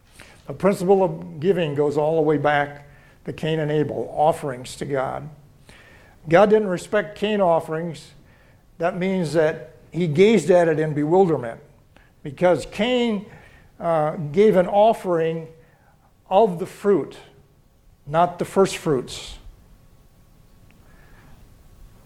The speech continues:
That's significant. He said, "You would do well."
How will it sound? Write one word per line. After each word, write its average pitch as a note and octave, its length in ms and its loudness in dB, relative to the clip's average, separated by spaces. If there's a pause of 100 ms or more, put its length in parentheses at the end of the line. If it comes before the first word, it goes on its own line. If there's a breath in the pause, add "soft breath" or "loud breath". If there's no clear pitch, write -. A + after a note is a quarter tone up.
(880)
That's - 180 -2
significant. D#3 760 2 (1300 loud breath)
He D#3+ 100 2
said, F#3 220 8
"You A#3+ 120 4
would A3 180 6
do A#3 140 4
well." G#3+ 680 4